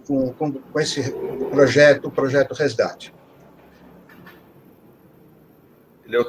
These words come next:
Speaker 2: é, pessoal, é, o pessoal que tá nos assistindo, eu vou É, nós vamos, a Áurea já tá nos cumprimentando aqui. Boa noite, Áurea.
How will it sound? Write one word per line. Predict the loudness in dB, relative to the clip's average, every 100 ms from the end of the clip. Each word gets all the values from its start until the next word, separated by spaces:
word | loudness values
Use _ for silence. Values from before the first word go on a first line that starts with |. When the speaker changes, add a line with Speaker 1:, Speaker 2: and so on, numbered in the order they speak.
| 0
Speaker 2:
é, | 2 2
pessoal, | 0 -4 -2 6 6 6 2 -10 -4
é, | 0 0 0 -2 -6
o |
pessoal | -6 -10 -4 0 0
que | -2
tá | -6
nos | -6 -6
assistindo, | -8 -8 -18 -4 -2 -2 -6 -16 -20 -20 -20 -20 _ -10
eu | -10 -10
vou | -10 -2 0 2 0 -4 -14 -20 -20 -20 -20 -20
É, | -18 -18 -18 -18 -16 -14 -14
nós | -10
vamos, | -10 -10 -16 -20 -18 -6 -4 -4 -6 -10 -4
a | 4
Áurea | 6 6 4 2 -2 -10 -4
já | -4
tá | 0 0
nos | -2 -6
cumprimentando | -12 -14 -14 -14 -12 -4 -2 -2
aqui. | -6 -4 -2 -2
Boa | 0 -4
noite, | -2 -4 -6 -2
Áurea. | 4 6 6 2